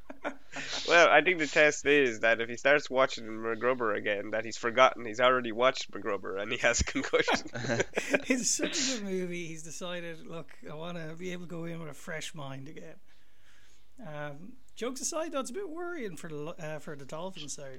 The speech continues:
Speaker 3: Yeah, three in a year is a lot. Uh,
Speaker 1: And is there a bit of mismanagement from their point with it as well? It looked like he got it before they took him out. I know they,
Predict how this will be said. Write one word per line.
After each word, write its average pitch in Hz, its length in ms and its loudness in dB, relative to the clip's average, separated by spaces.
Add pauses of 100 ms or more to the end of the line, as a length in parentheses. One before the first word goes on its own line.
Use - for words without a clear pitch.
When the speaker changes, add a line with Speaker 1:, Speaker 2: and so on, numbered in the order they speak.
Speaker 3:
Yeah, 107 260 -8 (260)
three 127 180 0
in 127 60 2
a 120 40 2
year 117 260 6
is 95 100 2
a 92 40 -4
lot. 95 300 -2 (1040)
Uh, - 40 -12 (320)
Speaker 1:
And 190 160 -4
is 247 140 -6
there 247 80 -4
a 202 40 -6
bit 240 100 -4
of 226 60 -6
mismanagement 220 760 -4
from 180 120 -10
their 202 200 -8
point 233 400 -6 (300)
with 208 140 -8
it 208 140 -8
as 190 140 -8
well? 226 200 -6
It 202 80 -6
looked 277 160 -8
like 427 100 -8
he 302 100 -10
got 294 180 -4
it 330 120 -8
before 233 420 -6
they 185 100 -8
took - 200 -12
him 147 80 -12
out. 123 380 -12 (460)
I 156 60 -12
know 196 100 -6
they, 180 240 -6